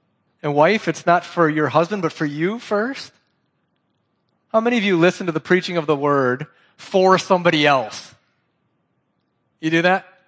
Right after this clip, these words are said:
"Oh, I wish that he would." Are you listening? So proud. You listen to it for yourself. That's the work on Sunday morning. But we do preach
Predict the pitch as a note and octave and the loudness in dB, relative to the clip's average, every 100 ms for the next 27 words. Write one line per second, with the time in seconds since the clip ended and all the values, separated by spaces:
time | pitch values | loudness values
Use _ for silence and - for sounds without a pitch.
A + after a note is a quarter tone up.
0 | _ _ _ _ _ _ _ _ _ _ | _ _ _ _ _ _ _ _ _ _
1 | - A#2+ B2 E3 E3 - D#3 - F3+ D3+ | -6 -6 -4 -4 -4 -4 -4 -4 -8 -10
2 | - - F3+ A3 G3+ G3+ F#3+ F#3+ G3+ _ | -14 -20 -20 -16 -12 -12 -14 -20 -20 _
3 | _ _ _ _ _ _ _ _ _ _ | _ _ _ _ _ _ _ _ _ _
4 | _ _ _ _ _ _ _ _ _ _ | _ _ _ _ _ _ _ _ _ _
5 | _ _ _ - - E4+ G#3+ D#3 - C4 | _ _ _ -20 -18 -10 -10 -10 -10 -6
6 | B3+ D4 A3+ E3+ C3+ - _ _ _ _ | -2 2 4 4 0 -8 _ _ _ _
7 | _ _ _ _ _ _ _ _ _ _ | _ _ _ _ _ _ _ _ _ _
8 | _ _ _ _ A3 A#3+ C4 B3+ B3 C4 | _ _ _ _ -12 -10 -10 -12 -12 -10
9 | B3 A#3 G3 - C#4 E4+ D4 - - - | -4 -2 -2 0 0 0 -2 -6 -16 -20
10 | _ _ _ _ _ _ _ _ _ _ | _ _ _ _ _ _ _ _ _ _
11 | _ _ _ A3 - B3 A3+ A3+ G#3 G3+ | _ _ _ -10 -8 0 2 2 0 0
12 | A3+ A3 A3+ D#4 C4 A#2+ _ _ _ _ | -2 0 -2 -2 -6 -10 _ _ _ _
13 | _ _ - B3 B3+ A3 C#4+ F4+ F3 A#3 | _ _ -4 0 0 2 2 2 0 2
14 | C#4 A#3 - | 2 2 -6